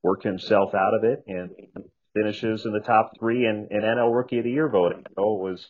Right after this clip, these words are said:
a runaway for Corbin Carroll, but still to, to be in the top three, that's a huge accomplishment.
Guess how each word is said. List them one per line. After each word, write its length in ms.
a 40
runaway 380
for 160
Corbin 400
Carroll, 400
but 220
still 380
to, 260
to 160
be 100
in 80
the 80
top 340
three, 220
that's 240
a 40
huge 220
accomplishment. 640